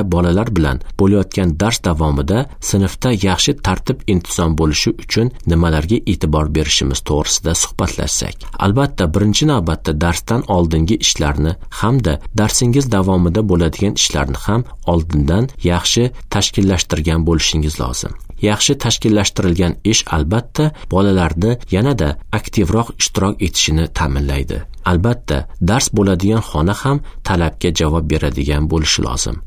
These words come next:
O'qituvchi oldindan sinfni tozalab, shamollatib, dars davomida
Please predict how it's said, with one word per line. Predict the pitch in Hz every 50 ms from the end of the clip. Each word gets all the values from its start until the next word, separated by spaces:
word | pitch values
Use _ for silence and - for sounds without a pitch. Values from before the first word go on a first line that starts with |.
| - - - 113
O'qituvchi | - - - - 98 90 - - 131 127 127 - - - 101
oldindan | 104 107 98 107 101 101 110 120 120
sinfni | - - - 98 85 - - 110 107 -
tozalab, | - 82 73 78 71 73 90 113 131 131 - - -
shamollatib, | - 101 101 113 113 104 95 85 80 78 - - 107 117 117 - - 101
dars | 120 135 - -
davomida | 113 95 87 90 85 80 76 73 73 101 117